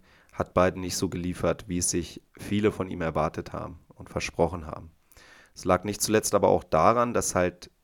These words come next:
er im Senat quasi in den eigenen Reihen, also in den Reihen der Demokraten, zwei Querschläger hatte. Das war einmal, äh, Joe Manchin aus, äh, West Virginia und Kirsten Sinema aus Arizona.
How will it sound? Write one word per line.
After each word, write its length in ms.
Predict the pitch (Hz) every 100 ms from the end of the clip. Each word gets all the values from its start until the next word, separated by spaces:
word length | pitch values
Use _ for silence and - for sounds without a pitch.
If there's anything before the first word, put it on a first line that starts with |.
| _
er 320 | 95 98 123
im 160 | - 92
Senat 640 | 85 80 78 95 151 - - _ _ -
quasi 400 | - 92 90 92
in 180 | - 123
den 160 | 104
eigenen 400 | - 98 92 90
Reihen, 300 | 82 80 120
also 180 | 107 92
in 60 | 90
den 120 | 85
Reihen 240 | 80 90
der 120 | 87
Demokraten, 720 | 82 85 80 - 87 - 101 - - - _ _
zwei 440 | - - 90 95
Querschläger 800 | 92 - - 85 107 - 98 87 76
hatte. 240 | 71 - - - _ _ -
Das 160 | -
war 100 | 85
einmal, 380 | 90 85 82 82
äh, 260 | - 82 82
Joe 240 | - 85
Manchin 460 | 92 - 117 107 107 -
aus, 460 | - 95 87 - -
äh, 180 | 87 85
West 220 | 92 -
Virginia 560 | 80 101 117 113 107 - - - _ -
und 100 | -
Kirsten 320 | 98 - 82
Sinema 380 | - 104 98 92
aus 180 | 90
Arizona. 720 | - 87 85 95 120 117 107